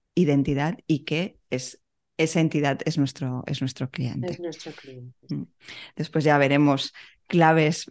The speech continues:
Speaker 1: y errores para
Speaker 2: <laughs>
Speaker 1: verlo quizá con más, con más, eh, concreción. Seguimos profundizando sobre estos sistemas relacionales inteligentes y ahora sí, ¿cuáles son esos cinco principios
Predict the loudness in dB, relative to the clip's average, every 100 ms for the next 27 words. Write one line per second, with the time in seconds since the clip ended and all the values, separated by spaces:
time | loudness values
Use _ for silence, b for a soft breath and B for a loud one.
0 | _ 0 4 4 2 2 0 2 2 2
1 | 0 0 2 4 4 4 4 4 2 4
2 | 4 4 2 4 2 0 -2 -6 -4 -2
3 | 0 -2 0 0 -2 0 2 4 4 4
4 | 4 4 4 2 2 4 4 2 B B
5 | B B B B B B _ -2 2 2
6 | 2 0 -2 2 4 4 4 4 4 2
7 | 2 4 4 2 0 -6 -4 -4 -4 -2
8 | 2 4 4 2 0 2 2 2 2 0
9 | 2 0 0 2 2 2 0 -2 -2 0
10 | 2 2 -2 0 0 2 4 4 4 2
11 | 2 0 2 2 4 2 2 2 2 0
12 | 0 -2 -2